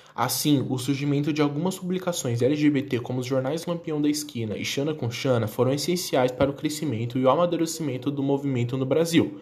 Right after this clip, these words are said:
O jornal Lampião da Esquina surgiu no ano de mil novecentos e setenta e oito e tinha um cunho abertamente homossexual, apesar de abordar também outras importantes questões sociais. Uma de suas principais ações era denunciar a violência contra a população L G B T.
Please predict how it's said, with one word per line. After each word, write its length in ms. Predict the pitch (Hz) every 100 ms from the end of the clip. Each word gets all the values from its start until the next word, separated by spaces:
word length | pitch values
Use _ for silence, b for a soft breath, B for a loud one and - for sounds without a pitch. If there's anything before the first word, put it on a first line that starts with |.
| B B B B
O 60 | -
jornal 320 | 120 127 139
Lampião 300 | 175 175 147
da 80 | 113
Esquina 360 | 110 - 131 123
surgiu 320 | - 127 135
no 120 | 139
ano 220 | 131 131
de 120 | 131 127
mil 200 | 135 180
novecentos 580 | 180 175 - 147 147
e 60 | 143
setenta 420 | 143 139 143 143
e 40 | 143
oito 420 | 107 101 101 - B B
e 80 | 113
tinha 220 | - 139
um 100 | 135
cunho 280 | 131 135 135
abertamente 720 | 131 127 165 180 151 135 147
homossexual, 800 | 143 - - - 170 139 95 B B
apesar 460 | 101 104 123 127 120
de 100 | 131
abordar 540 | 131 135 139 135 123
também 320 | 127 151 147 143
outras 280 | 147 156
importantes 520 | 156 156 156 151 143 -
questões 340 | 147 147 143
sociais. 680 | 147 143 185 147 - - B B B B B B
Uma 200 | 139 151
de 120 | 151
suas 240 | 147 151
principais 580 | 147 147 143 147 147 180
ações 500 | 160 - 139 127 120 -
era 160 | 120
denunciar 640 | 120 127 160 180 - 147 139
a 60 | 147
violência 540 | 151 147 123 123 139
contra 260 | 143 135 139
a 40 |
população 520 | 139 143 135 131 131
L 120 | 123
G 120 | 120 127
B 140 | 131
T. 340 | - 143 -